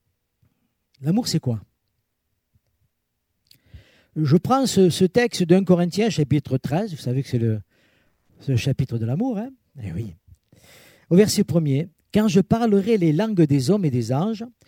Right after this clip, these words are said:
si je n'ai pas l'amour, je suis un airain qui résonne, ou une cymbale qui retentit. Et quand j'aurai le don de prophétie, la science de tous les mystères et toute la connaissance, quand, euh, j'aurai même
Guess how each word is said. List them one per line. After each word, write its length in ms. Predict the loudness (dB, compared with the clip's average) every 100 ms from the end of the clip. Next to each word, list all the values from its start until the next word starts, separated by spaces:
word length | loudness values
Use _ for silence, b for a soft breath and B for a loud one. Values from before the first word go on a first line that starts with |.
| b b
si 160 | -2 2
je 80 |
n'ai 160 | 4 4
pas 160 | 4 2
l'amour, 540 | 2 4 4 2 -2
je 140 | 2 4
suis 380 | 4 2 4 4
un 100 | 4
airain 400 | 0 -2 -4 -8 -10
qui 160 | -6
résonne, 380 | -2 -2 -4 -10 -20 b b -4
ou 100 | 2
une 120 | 4
cymbale 600 | 4 2 2 0 -2 -6 -14 _
qui 240 | -8 -2 2
retentit. 600 | 2 2 -6 -10 -16 -18 _ _ _ _ B B B
Et 80 | 2
quand 180 | 4 4
j'aurai 260 | 4 4
le 140 | 6 6
don 220 | 6 4
de 120 | 4
prophétie, 560 | 2 2 0 -2 -2 -2
la 140 | 0
science 340 | 0 0 0 2
de 120 | 0
tous 240 | 2 0
les 160 | 2 2
mystères 440 | 0 -4 -4 -4
et 140 | -4 -4
toute 240 | 2 2 2
la 120 | -2
connaissance, 680 | 0 0 0 -4 -4 -6 -10 b b b b _
quand, 240 | -2 -2 -2 4
euh, 400 | 4 4 0 0
j'aurai 440 | 2 2 2 2
même 280 | 2 0 0